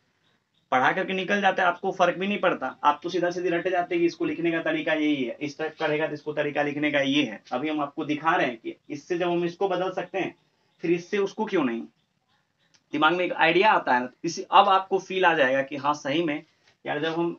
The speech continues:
इसको solve करने पर ये ला सकते हैं, तो इससे इसमें क्यों नहीं ला सकते? इसी से इसमें लाने का जो तरीका है ना इस format में, वो हम आपको सिखा रहे हैं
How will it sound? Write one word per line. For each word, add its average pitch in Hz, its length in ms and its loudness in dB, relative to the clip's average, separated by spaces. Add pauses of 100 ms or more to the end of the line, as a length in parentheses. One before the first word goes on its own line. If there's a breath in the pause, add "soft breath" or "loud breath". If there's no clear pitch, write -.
(260)
इसको 175 340 -2
solve 180 260 -2
करने 180 240 -2
पर 175 100 -4
ये 180 180 -2
ला 170 140 2
सकते 170 240 -4
हैं, 170 80 0
तो - 60 -8
इससे 214 260 2
इसमें 196 220 0
क्यों 180 140 -2
नहीं 170 100 4
ला 147 140 2
सकते? 113 360 -12 (100)
इसी 170 540 -4
से 190 260 0
इसमें 180 440 -2
लाने 170 260 2
का 170 140 4
जो 165 120 -2 (120)
तरीका 156 320 4
है 165 80 2
ना 165 80 4
इस 165 180 -2
format 151 360 2
में, 165 220 2 (460 soft breath)
वो 170 120 6
हम 190 180 6
आपको 160 260 2
सिखा 113 280 -4
रहे 62 140 -6
हैं - 120 -14